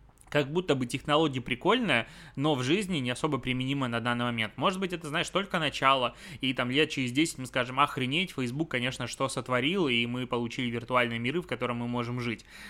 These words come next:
Но вот сейчас то, что ты смотришь, я тогда не хочу. То есть я не хочу присутствовать на встречах вот в такой виртуальной реальности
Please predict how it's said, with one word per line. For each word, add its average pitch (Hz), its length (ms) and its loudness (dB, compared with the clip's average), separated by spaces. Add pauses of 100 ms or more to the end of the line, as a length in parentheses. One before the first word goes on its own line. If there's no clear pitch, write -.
(180)
Но 180 420 4
вот 190 240 -2
сейчас 220 540 2
то, 170 180 0
что 143 220 0
ты 165 400 0
смотришь, 160 640 2
я 139 160 4
тогда 135 300 0
не 131 100 -4
хочу. 120 320 -6
То - 180 -8
есть 123 140 -4
я 151 100 4
не 151 80 -4
хочу 147 300 -4
присутствовать 123 560 -8
на 120 100 -4
встречах 156 460 0
вот 120 220 -4
в - 80 -20
такой 127 320 -2
виртуальной 117 440 -2
реальности 127 640 2